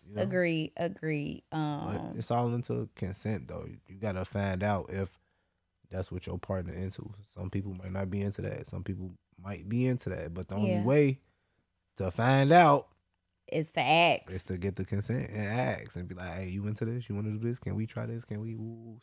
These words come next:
Speaker 1: So,
Speaker 2: Yeah.
Speaker 1: for sure, though.
Speaker 2: Yeah, this is a good episode. I think it was a good episode. I think
Speaker 1: Yeah.
Speaker 2: we, you know,
Speaker 1: Good.
Speaker 2: I, I hope that we're
Speaker 1: I hope
Speaker 2: helping
Speaker 1: they
Speaker 2: the
Speaker 1: ass
Speaker 2: people.
Speaker 1: understand to
Speaker 2: Yeah.
Speaker 1: fucking consent. I don't wanna see nobody go to jail.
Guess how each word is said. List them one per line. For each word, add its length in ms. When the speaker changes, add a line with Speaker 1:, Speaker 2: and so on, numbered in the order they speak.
Speaker 1:
So, 160
Speaker 2:
Yeah. 200
Speaker 1:
for 60
sure, 160
though. 180
Speaker 2:
Yeah, 400
this 140
is 60
a 40
good 140
episode. 600
I 80
think 120
it 20
was 80
a 40
good 80
episode. 640
I 100
think 220
Speaker 1:
Yeah. 40
Speaker 2:
we, 400
you 140
know, 420
Speaker 1:
Good. 80
Speaker 2:
I, 360
I 40
hope 360
that 200
we're 160
Speaker 1:
I 40
hope 260
Speaker 2:
helping 200
Speaker 1:
they 120
Speaker 2:
the 80
Speaker 1:
ass 200
Speaker 2:
people. 100
Speaker 1:
understand 580
to 100
Speaker 2:
Yeah. 260
Speaker 1:
fucking 140
consent. 480
I 100
don't 160
wanna 140
see 160
nobody 360
go 140
to 100
jail. 300